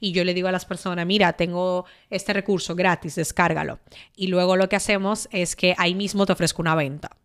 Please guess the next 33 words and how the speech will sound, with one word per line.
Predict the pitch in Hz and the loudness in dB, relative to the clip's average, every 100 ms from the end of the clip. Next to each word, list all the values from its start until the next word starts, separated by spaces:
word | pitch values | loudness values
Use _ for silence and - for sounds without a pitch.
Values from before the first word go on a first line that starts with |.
| _ | _
O | 190 175 | -6 -4
en | 170 | -2
vez | 170 175 | -2 2
de | |
una | 185 | 2
página | 190 180 185 190 | 2 2 2 2
de | 190 | 4
gracia | 208 208 208 | 4 2 0
que | 196 | 2
dice, | 175 170 170 | 0 2 0
"Ve | 170 175 | 2 0
a | 170 | 2
tu | 185 | 0
email", | 214 294 - - _ _ - | 0 -2 -6 -20 _ _ -2
te | 175 | 0
dice, | 180 170 170 | 0 -2 -4
"Ve | 180 180 | 0 2
a | |
tu | 196 | 2
email, | 202 214 240 | 2 2 2
pero | 214 226 220 254 - | 2 2 2 0 -2
tengo | - 175 | -6 -2
una | 175 | -2
oferta | - 165 185 | 0 -2 0
para | 180 160 135 | 0 0 -4
ti", | 127 _ | -10 _
¿no? | 180 220 | -10 -6
Entonces, | 240 185 | -4 -2
son, | - 170 165 170 | 0 2 0 -4
es | 175 | -4
un | 185 185 | 0 0
mini | 175 | 0
funnel. | 151 165 139 131 | 0 -2 -2 -8